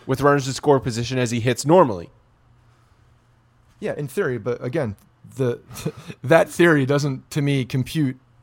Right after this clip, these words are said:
Speaker 2: to, to what I see on the field, and, and logic saying that different situations are more pressure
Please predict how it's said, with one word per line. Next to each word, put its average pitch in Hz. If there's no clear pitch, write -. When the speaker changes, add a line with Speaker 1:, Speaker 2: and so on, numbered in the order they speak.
Speaker 2:
to, 131
to 131
what 135
I 131
see 139
on 123
the 120
field, 131
and, 120
and 120
logic 127
saying 123
that 120
different 135
situations 131
are 120
more 120
pressure 131